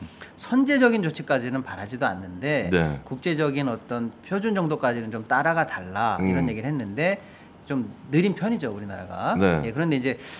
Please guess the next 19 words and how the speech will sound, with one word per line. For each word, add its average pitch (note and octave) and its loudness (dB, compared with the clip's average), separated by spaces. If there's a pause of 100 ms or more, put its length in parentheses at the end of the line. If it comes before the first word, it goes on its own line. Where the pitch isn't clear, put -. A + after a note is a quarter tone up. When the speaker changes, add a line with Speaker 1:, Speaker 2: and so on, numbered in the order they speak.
(120)
Speaker 2:
아주 D3+ -2
충격적인, A3 2
음, C#3 0 (160)
그 C3 0
변화가 B2+ 0
있었는데 G#2 -4 (1120)
코인에 A#3 4
직접적으로 F#3+ 2
투자하는 D#3+ 4
것은 C#3+ 0
뭐 B2+ 0
코인 E3 -4
투자자들 C3 -2
다 G#2+ 0
알아서 A2 -4
하시면 D3+ -4
되는 G#2+ -6
건데 F2+ -2
Speaker 3:
네. E2+ 4